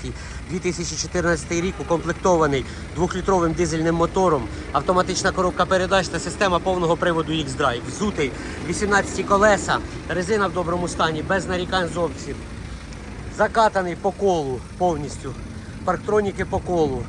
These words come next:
Автомобіль виглядає дуже ефектно та красиво, без нарікань зовсім. Приїхав до нас із Азії. По салону. Салон нас зустрічає червоний шкіряний в ідеальному стані, удобний підлокотник, панорама,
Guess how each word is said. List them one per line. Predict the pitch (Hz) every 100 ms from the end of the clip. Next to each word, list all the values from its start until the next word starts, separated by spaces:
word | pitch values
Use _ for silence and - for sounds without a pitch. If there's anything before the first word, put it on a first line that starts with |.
| - - -
Автомобіль | 151 190 190 196
виглядає | 180 180 185 196 185
дуже | 175 175 170
ефектно | 175 202 190 -
та | 180
красиво, | 180 160 175 143 127
без | 196 160
нарікань | 185 175 190 175
зовсім. | 151 165 127 135 117 - -
Приїхав | 165 214 208 165
до | 175
нас | 185 180
із | 202 180 -
Азії. | 165 143 123 113 - - - -
По | 196
салону. | 214 208 196 143 104 - - - -
Салон | 196 214 202
нас | 185 180
зустрічає | 185 - 185 202 170 151 139 - - - - -
червоний | 185 185 196 185 170
шкіряний | - 185 185 190 190
в | 160
ідеальному | 160 175 170 165 170
стані, | - 175 151 143
удобний | 151 190 180
підлокотник, | 175 175 185 196 185 - 139 - - -
панорама, | 165 185 196 180 147 120